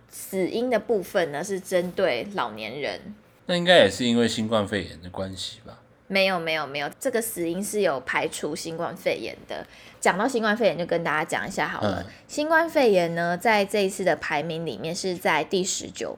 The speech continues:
Speaker 1: 名。
Speaker 2: 哦，就是只针对新冠肺炎。
Speaker 1: 对，对，对，对，对。
Speaker 2: 嗯。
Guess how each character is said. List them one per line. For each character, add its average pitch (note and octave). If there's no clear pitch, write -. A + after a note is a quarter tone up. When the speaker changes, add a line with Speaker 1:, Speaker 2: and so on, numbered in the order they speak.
Speaker 1:
名。 E2
Speaker 2:
哦， G2+
就 B2+
是 G#2+
只 G2+
针 A2+
对 A#2+
新 A2
冠 G#2+
肺 F#2+
炎。 F2
Speaker 1:
对， F3+
对， C#3+
对， C3
对， F#2
对。 F2
Speaker 2:
嗯。 -